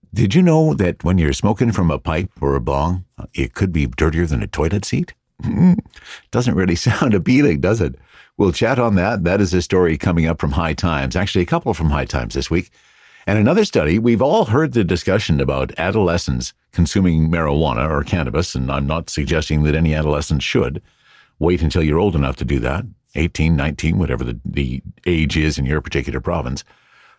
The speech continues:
But a new study has found that there may not be the link between adolescent weed use and adult brain structure, as many have claimed in the past.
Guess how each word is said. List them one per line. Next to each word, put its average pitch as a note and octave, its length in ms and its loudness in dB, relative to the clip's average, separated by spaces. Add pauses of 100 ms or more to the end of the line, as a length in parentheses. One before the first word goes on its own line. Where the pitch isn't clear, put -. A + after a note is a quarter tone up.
(160)
But G#2+ 140 2
a G#2+ 40 4
new B2 160 6
study F3+ 300 2
has G#2+ 120 2
found G#2+ 280 0
that G2 100 0
there G2 140 2
may B2+ 180 4
not B2 420 2
be A#2+ 340 4
the F2 480 2
link A#2 520 0
between F2 560 2 (340)
adolescent E2+ 520 0
weed F2+ 200 2
use D2 360 0
and D2+ 240 0
adult D2+ 260 -2
brain B2+ 220 2
structure, A1+ 480 -6 (100)
as B1+ 160 -2
many C#2+ 260 0
have B1 160 -4
claimed B1+ 280 -4
in A#1 80 -8
the A#1+ 60 -8
past. B2+ 320 -2